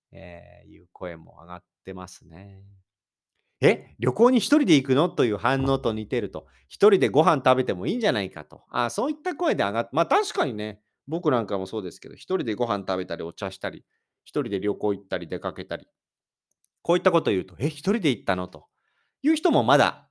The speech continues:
やっぱり日本はいますね。はい。ということでございまして、えー、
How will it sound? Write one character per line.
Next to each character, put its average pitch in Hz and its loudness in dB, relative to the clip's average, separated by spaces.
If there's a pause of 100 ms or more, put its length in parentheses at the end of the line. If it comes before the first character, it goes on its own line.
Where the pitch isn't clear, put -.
や - -12
っ - -14
ぱ 101 0
り 95 -4
日 101 -4
本 110 -2
は 87 -4
い 85 -10
ま 101 -10
す - -20
ね。 - -20 (1800)
は - -12
い。 107 -14 (640)
と - -6
い 190 0
う 190 -2
こ 175 -6
と 175 -2
で 139 -2
ご 104 -4
ざ 98 -4
い 87 -10
ま 87 -12
し - -20
て、 - -6 (180)
え 87 -14
ー、 - -20